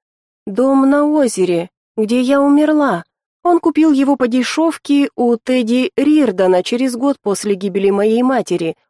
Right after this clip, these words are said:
Он купил его ради меня, чтобы отремонтировать и сдавать, откладывая деньги на университетское обучение, которое, по его мнению, я могла бы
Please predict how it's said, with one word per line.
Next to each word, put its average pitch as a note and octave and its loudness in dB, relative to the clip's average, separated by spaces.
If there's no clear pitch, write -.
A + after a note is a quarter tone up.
Он D4+ 2
купил D4 2
его C#4 2
ради C4 2
меня, C#4 2
чтобы A3 -2
отремонтировать A#3 0
и B3 -2
сдавать, B3+ -2
откладывая G3 0
деньги A#3 0
на A#3+ 2
университетское G3+ -2
обучение, G3 -2
которое, F#3+ -2
по - -8
его F#3+ 0
мнению, B3+ 2
я A#3 -2
могла G#3 0
бы C4 -4